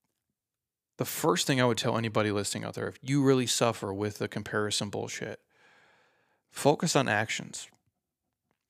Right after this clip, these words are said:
not on outcomes. Focus on your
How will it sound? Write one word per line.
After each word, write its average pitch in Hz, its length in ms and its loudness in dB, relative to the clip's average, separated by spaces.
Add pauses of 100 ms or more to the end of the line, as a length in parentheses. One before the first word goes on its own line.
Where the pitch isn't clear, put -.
(400)
not 127 260 4
on 113 160 4
outcomes. - 560 -6 (1080)
Focus 170 520 2
on 151 180 2
your 123 140 -6